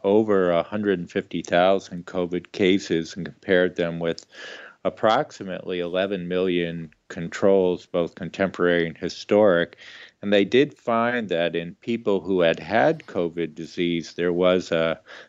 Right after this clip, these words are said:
thirty-nine percent increased risk of depression over the course of one year after covid. But I've, I've not heard of data associating depression with vaccination.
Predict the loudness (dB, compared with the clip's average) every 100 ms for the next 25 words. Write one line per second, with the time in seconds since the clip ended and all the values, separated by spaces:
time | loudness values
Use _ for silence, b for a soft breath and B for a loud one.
0 | _ 2 4 4 2 0 -2 -4 -10 -6
1 | -6 -6 -6 -8 -6 -4 -4 -6 -2 0
2 | 0 0 -2 -2 -6 2 4 4 -2 -8
3 | -6 -6 -6 -8 -6 -6 -6 -10 -8 -4
4 | -2 2 4 4 2 0 -10 -4 2 2
5 | 2 -2 -6 B B B _ -2 2 4
6 | 2 -2 _ _ -8 -6 -6 -2 0 0
7 | 0 0 2 4 2 0 -2 -10 _ 0
8 | 2 4 2 2 2 -2 -4 -6 0 0
9 | 0 2 2 2 0 -2 2 2 2 -6
10 | -2 -4 -2 0 0 -2 -8 -6 -6 -6
11 | -8 -8